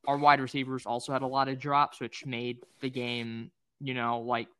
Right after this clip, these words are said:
harder for us. And there was a lot of really bad calls, um, and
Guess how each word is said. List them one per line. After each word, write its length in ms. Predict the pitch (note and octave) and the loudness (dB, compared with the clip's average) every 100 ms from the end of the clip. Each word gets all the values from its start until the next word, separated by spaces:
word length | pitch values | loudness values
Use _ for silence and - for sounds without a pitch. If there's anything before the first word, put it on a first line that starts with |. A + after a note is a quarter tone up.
| _ | _
harder 400 | - C#3+ C#3 D3 | -2 2 2 0
for 160 | C#3+ C3+ | -2 0
us. 400 | D#3 D#3 - - | 0 0 -6 -10
And 460 | B2+ C3 B2+ B2 B2 A#2+ - - _ _ _ _ _ _ _ _ _ _ - | -6 -6 -4 -6 -10 -14 -16 -20 _ _ _ _ _ _ _ _ _ _ 0
there 100 | G#3+ | 4
was 120 | A#3 | 8
a 40 | |
lot 220 | A#3 A#3 A#3+ | 10 12 12
of 160 | F#3+ | 10
really 260 | G#3 G#3+ G3+ | 8 8 6
bad 480 | D#3 F3+ F3 F3 D#3+ | 10 12 12 12 8
calls, 720 | D#3+ D3+ C3+ A#2+ G#2+ - - | 8 8 8 6 0 -10 -2
um, 520 | D3+ D3 C#3 C3 C3 - | 4 4 4 2 -2 0
and 280 | F3 D#3+ | 2 4